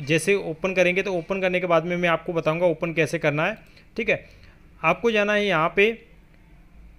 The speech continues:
और लोड, एक मिनट मैं आपको यहाँ पे बताता हूँ step by step। हमने उसको कॉपी किया, कॉपी करने के बाद में अब ये जो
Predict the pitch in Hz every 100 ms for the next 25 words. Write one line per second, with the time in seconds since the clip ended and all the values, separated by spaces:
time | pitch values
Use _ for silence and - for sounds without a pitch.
0 | - 147 143 147 147 143 143 143 - -
1 | - - - - - - - - - -
2 | - - - - - - - - - -
3 | - - 147 139 180 202 - - - -
4 | - 156 151 156 175 202 - - - -
5 | - 143 139 147 - 151 139 135 156 139
6 | 127 127 156 139 - 143 131 139 - 160
7 | 196 - - - - - - - - -
8 | - - - - - - - - - -
9 | - - - _ _ - - - - -
10 | - - 147 180 220 208 - 226 185 170
11 | 202 196 196 208 - 175 233 220 202 202
12 | 185 170 175 185 - - - 180 180 180
13 | 196 - - 143 190